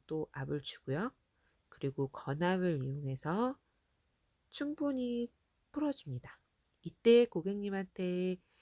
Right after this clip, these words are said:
"혹시 아프신 데는 없나요? 압은 괜찮나요?" 이렇게 물어보면서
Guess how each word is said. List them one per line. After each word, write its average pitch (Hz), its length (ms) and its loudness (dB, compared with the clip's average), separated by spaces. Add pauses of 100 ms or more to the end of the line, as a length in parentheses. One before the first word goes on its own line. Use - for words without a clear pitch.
(220)
"혹시 - 240 0
아프신 185 540 -2
데는 175 200 -2
없나요? 147 720 -4
압은 156 380 -2
괜찮나요?" 156 1000 -2
이렇게 - 360 -6
물어보면서 143 960 2